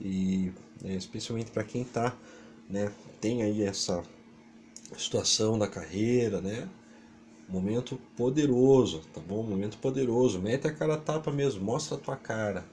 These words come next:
tá bom? Mesmo tendo aí uma, uma, talvez uma, um momento de uma certa recolhida com virgem, tá?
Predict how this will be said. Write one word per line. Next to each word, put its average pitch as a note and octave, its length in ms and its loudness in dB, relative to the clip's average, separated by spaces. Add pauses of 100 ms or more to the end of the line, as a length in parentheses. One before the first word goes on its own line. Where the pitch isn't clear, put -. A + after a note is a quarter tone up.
tá - 80 -12
bom? B2+ 300 0 (420)
Mesmo A#2+ 240 -2
tendo C3 380 2
aí B2 100 2
uma, G#2 320 2 (500)
uma, F2+ 460 -2 (240)
talvez G2 300 -2
uma, G2 220 2
um F2+ 40 0
momento F#2+ 500 -2
de G2 80 -8
uma F#2 200 0
certa A2 320 -2
recolhida G2+ 880 2
com F#2+ 180 -2
virgem, A#2+ 480 0
tá? G#2+ 260 -6